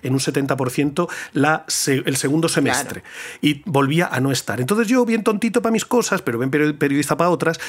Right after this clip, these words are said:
Speaker 1: pregunté, "Oye, ¿y qué pasa con Tonka?". Y de repente fue como un cri, cri, cri, cri, cri.
Speaker 2: No
Speaker 1: Claro,
Speaker 2: está, no está
Speaker 1: yo dije,
Speaker 2: contemplado.
Speaker 1: tal, y me dice, "Mira, no sabemos lo que pueda pasar con Tonka".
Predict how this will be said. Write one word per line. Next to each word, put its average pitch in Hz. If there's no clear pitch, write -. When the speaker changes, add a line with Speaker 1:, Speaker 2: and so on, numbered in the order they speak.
Speaker 1:
pregunté, 135
"Oye, 180
¿y 135
qué 202
pasa 185
con 120
Tonka?". 135
Y 120
de 120
repente 170
fue 180
como 165
un 151
cri, 175
cri, 175
cri, 175
cri, 170
cri. 180
Speaker 2:
No 156
Speaker 1:
Claro, 139
Speaker 2:
está, 147
no 147
está 156
Speaker 1:
yo 147
dije, 131
Speaker 2:
contemplado. 131
Speaker 1:
tal, 156
y 147
me 135
dice, 131
"Mira, 131
no 147
sabemos 175
lo 156
que 135
pueda 156
pasar 143
con 120
Tonka". 147